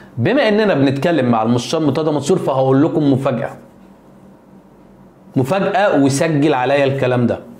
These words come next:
المستشار مرتضى منصور هيتعرض الفترة اللي جاية بالمساومة على محمود كهربا.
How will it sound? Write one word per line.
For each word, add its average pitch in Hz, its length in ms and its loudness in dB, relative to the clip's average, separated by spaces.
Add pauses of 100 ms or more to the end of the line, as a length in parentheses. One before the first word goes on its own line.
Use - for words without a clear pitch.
(840)
المستشار 202 460 2
مرتضى 240 420 2
منصور 233 800 2
هيتعرض 170 1040 0
الفترة 156 460 -2
اللي 123 180 0
جاية 196 480 2 (360)
بالمساومة 156 1040 0 (720)
على 214 540 2 (200)
محمود 180 560 2
كهربا. 135 560 -4